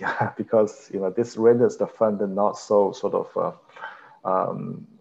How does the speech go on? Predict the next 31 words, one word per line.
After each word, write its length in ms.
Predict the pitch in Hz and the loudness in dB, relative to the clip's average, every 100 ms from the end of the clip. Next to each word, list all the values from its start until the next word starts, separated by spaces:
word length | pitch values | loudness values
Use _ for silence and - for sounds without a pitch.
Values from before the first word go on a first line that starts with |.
| _ - _ - | _ -20 _ -6
not 220 | 101 - | -2 -2
so, 460 | - 107 98 95 - | 0 2 4 2 0
uh, 260 | 90 90 - | -4 -4 -6
defensive 500 | - 113 107 - 87 | -8 -4 -2 -2 -2
against 480 | - 90 87 85 - 85 95 | -4 -4 -6 -6 -10 -10 -8
any, 340 | 92 90 90 90 85 | -8 -8 -8 -8 -6
um, 220 | 82 78 120 - 85 | -6 -6 -10 -4 -2
downturns 580 | 101 - - 82 - | -2 -4 -10 -14 -12
or 100 | 87 85 | -10 -8
whatever. 440 | 85 82 85 82 85 | -6 -6 -6 -6 -6
But, 160 | 82 - - 87 | -10 -10 -6 -6
uh, 140 | 50 - - - _ - | -6 -10 -20 -20 _ -12
you 100 | 87 | -8
know, 320 | 87 90 - | -8 -10 -10
um, 320 | 92 87 90 87 | -10 -10 -10 -10
this 200 | 95 90 | -10 -10
is 120 | 98 | -4
what 220 | 90 82 _ _ | -2 -4 _ _
seems 340 | - 101 85 | -10 -8 -8
to 120 | - | -8
be 240 | 87 85 - | -8 -8 -10
preferred 640 | - 90 - 120 92 90 | -12 -10 2 4 4 0
by 120 | 87 | -4
the 120 | 82 87 | -4 -8
Chinese 440 | - 95 98 - | -8 -8 -8 -10
investors, 680 | 92 101 120 - - - - - | -4 -2 -2 -4 -14 -14 -16 -12
you 60 | |
know, 240 | 85 - - | -12 -12 -8
who 120 | 87 | -4
are, 260 | 85 80 78 - - - - - | -2 -2 -6 -12 -20 -20 -20 -8
uh, 260 | 85 82 | -4 -4